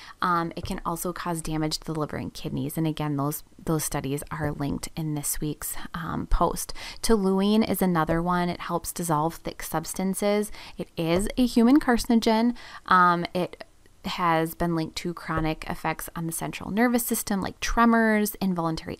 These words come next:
eye movements, impaired speech, hearing, or vision, just kind of a slew of things that we don't want to happen in our bodies.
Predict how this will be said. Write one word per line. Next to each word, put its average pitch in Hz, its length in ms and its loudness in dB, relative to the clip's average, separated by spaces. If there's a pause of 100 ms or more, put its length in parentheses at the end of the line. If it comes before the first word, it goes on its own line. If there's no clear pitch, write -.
eye 226 220 2
movements, 214 560 2
impaired 165 440 -4
speech, - 440 -8 (100)
hearing, 185 480 -4
or 180 80 -6
vision, 180 560 -2 (320)
just - 160 -2
kind - 160 -4
of 196 80 0
a 180 60 0
slew 185 500 2
of 175 100 4
things 170 320 -2
that - 140 -6
we 175 160 -4 (160)
don't 170 340 0
want - 280 2
to 208 100 -4
happen 202 380 0
in 190 120 -4
our 180 220 -2
bodies. 170 540 -2